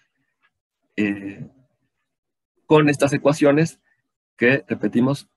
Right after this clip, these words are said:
consideramos que pueden ser útiles en términos didácticos para tener una comprensión, mm, quizá más precisa de, eh,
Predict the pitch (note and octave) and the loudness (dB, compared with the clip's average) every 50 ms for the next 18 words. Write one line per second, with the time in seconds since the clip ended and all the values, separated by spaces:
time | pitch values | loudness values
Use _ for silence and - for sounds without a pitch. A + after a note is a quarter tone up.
0 | _ _ _ _ _ _ _ _ _ _ _ _ _ _ _ - A#2 A2+ G#2+ B2 | _ _ _ _ _ _ _ _ _ _ _ _ _ _ _ -4 -4 -4 -2 -2
1 | A#2+ A2+ A#2+ B2 B2 B2 C3 B2+ _ - A#2 A#2 A#2+ A#2+ _ _ _ _ - A#2+ | 0 0 0 0 0 -2 -6 -10 _ -6 -6 -6 -6 -6 _ _ _ _ -4 -4
2 | A#2 B2 - C#3+ C3+ C#3+ D3+ D3+ B2+ A#2 A#2 A#2+ A#2+ - _ _ _ _ _ _ | -4 -4 -2 -2 -2 -2 -2 -2 -4 -6 -6 -8 -10 -14 _ _ _ _ _ _
3 | _ _ _ _ _ - A2+ A#2 A#2+ B2+ C3 C3 - _ _ _ _ _ _ _ | _ _ _ _ _ -6 -4 -2 -2 -4 -4 -6 -14 _ _ _ _ _ _ _
4 | _ _ _ - A#2+ B2 C3 B2+ B2+ A#2+ A#2 A2+ - - - _ _ G#2+ A#2+ A#2+ | _ _ _ -4 -2 -2 0 0 0 -2 -2 -6 -8 -20 -20 _ _ -6 -4 -2
5 | C3+ C#3+ D#3 - - B2 - - G#2+ G#2 - _ _ _ _ _ _ - - A#2+ | -2 -2 -2 -4 -10 -18 -14 -14 -16 -16 -18 _ _ _ _ _ _ -4 -2 0
6 | A#2+ C3 C3 - _ _ _ _ _ _ _ _ _ - A2+ A2+ B2 B2+ A#2 A2 | 0 0 0 -4 _ _ _ _ _ _ _ _ _ -2 0 0 2 2 0 -2
7 | - A2 G#2+ - G#2+ G#2+ A2 - - A2+ G#2 A2+ A#2 A2+ C3+ _ _ _ _ _ | -2 -4 -2 -2 -4 -6 -6 -6 -6 -6 -4 -4 -6 -8 -10 _ _ _ _ _
8 | _ _ _ _ _ _ - G2+ G2+ G2 G2 G2 _ _ _ _ _ _ _ _ | _ _ _ _ _ _ -18 -18 -18 -20 -20 -20 _ _ _ _ _ _ _ _
9 | _ _ _ _ _ - A#2 A2+ - A#2+ A2 A#2 A2 G#2+ - - - - - _ | _ _ _ _ _ -10 -8 -6 -4 -2 -2 -2 -2 -4 -6 -10 -16 -16 -18 _
10 | _ _ _ _ _ _ _ _ _ _ _ _ _ _ _ _ _ _ _ _ | _ _ _ _ _ _ _ _ _ _ _ _ _ _ _ _ _ _ _ _
11 | _ _ _ _ _ - - C#3 - C#3+ B2+ B2 - - - - _ _ _ _ | _ _ _ _ _ -6 -6 -6 -4 -6 -10 -6 -6 -8 -8 -8 _ _ _ _
12 | _ _ _ - G#2+ G#2 A#2 A#2 B2 B2 - _ _ _ _ _ _ _ _ - | _ _ _ -8 -6 -2 -2 -2 -2 -4 -6 _ _ _ _ _ _ _ _ -16
13 | G#2 G2+ G2 F#2+ F#2+ F#2 F2+ _ _ | -14 -14 -14 -14 -18 -20 -20 _ _